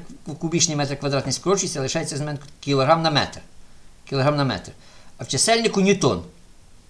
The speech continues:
Але ньютон — це кілограм на метр поділити на секунду в квадраті. Кілограм на метр, кілограм на метр скорочується, залишається одиниця на секунда в квадраті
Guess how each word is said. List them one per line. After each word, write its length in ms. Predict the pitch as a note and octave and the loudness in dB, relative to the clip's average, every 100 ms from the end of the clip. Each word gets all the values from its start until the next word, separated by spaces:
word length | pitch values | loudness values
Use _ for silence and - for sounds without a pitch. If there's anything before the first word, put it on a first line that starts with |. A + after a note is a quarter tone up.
| - - - - - - - - - | -20 -20 -20 -20 -20 -20 -20 -20 0
Але 240 | - D#3+ D#3 | 6 6 6
ньютон — 400 | E3+ F3 C#4 G#3+ | 4 4 4 4
це 120 | F#3 | 2
кілограм 480 | F3+ F#3 G3+ G3 E3+ | 2 6 8 10 8
на 80 | E3 | 6
метр 300 | A3 A#3+ - | 4 4 0
поділити 420 | D3 E3 G3+ F#3 | 2 4 4 4
на 80 | E3 | 2
секунду 380 | - E3 E3 D#3+ | 2 2 0 -2
в 40 | |
квадраті. 480 | D#3+ B2+ F2 - - - - - - - - - - - - - - - - - | -4 -2 -2 -4 -12 -20 -20 -20 -20 -20 -20 -20 -20 -20 -20 -20 -20 -20 -20 -4
Кілограм 360 | F#3+ G3+ G3+ | 6 10 10
на 80 | F#3 | 10
метр, 260 | F#3 D3 C#3 | 6 4 2
кілограм 320 | D#3+ D#3 D#3 | 4 6 6
на 80 | D#3 | 4
метр 220 | D3+ C3 | 0 -2
скорочується, 500 | - F#3 A3 G3 E3+ | 2 4 4 2 2
залишається 420 | D#3 E3+ F#3 F3+ | 2 4 2 2
одиниця 420 | C3+ D3 G#3 - | 2 2 2 2
на 120 | D#3+ D3+ | 2 0
секунда 400 | C#3+ E3+ D3 C#3 | 0 0 2 0
в 80 | |
квадраті 500 | - C#3 G#3 A#3+ - | 0 2 4 2 -2